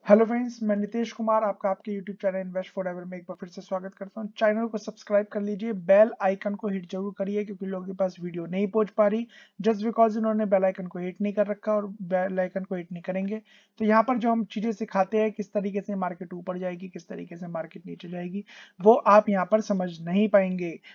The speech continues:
तो इस चीज को याद रखिए, बेल आइकन को हिट करिए, दूसरे चैनल को सब्सक्राइब करिए, वीडियोज को जाके देखिए और के वीडियोज अच्छी अच्छी यहाँ पर आ रही है।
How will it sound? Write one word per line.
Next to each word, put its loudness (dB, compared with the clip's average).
तो -2
इस 0
चीज 0
को 0
याद 8
रखिए, 0
बेल 4
आइकन 2
को -2
हिट 0
करिए, -2
दूसरे 0
चैनल 4
को -2
सब्सक्राइब 0
करिए, -4
वीडियोज 4
को -4
जाके 4
देखिए 2
और 8
के 2
वीडियोज 0
अच्छी -4
अच्छी -4
यहाँ 2
पर -2
आ 4
रही -4
है। -14